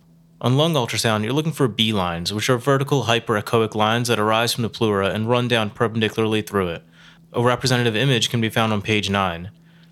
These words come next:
Three or more B lines and two or more bilateral lung zones is indicative of pulmonary edema.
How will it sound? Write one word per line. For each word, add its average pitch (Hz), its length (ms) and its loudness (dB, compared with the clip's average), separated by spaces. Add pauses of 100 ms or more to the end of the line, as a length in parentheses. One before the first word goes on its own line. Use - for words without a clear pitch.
(240)
Three 156 260 2
or 160 60 0
more 143 240 0
B 131 180 0
lines 131 340 0
and 107 180 -4
two 139 220 4
or 135 80 2
more 120 240 0
bilateral 107 600 2
lung 107 200 2
zones 123 380 0
is 107 180 -4
indicative 110 520 0
of 98 140 -6
pulmonary 104 440 0
edema. 90 420 -6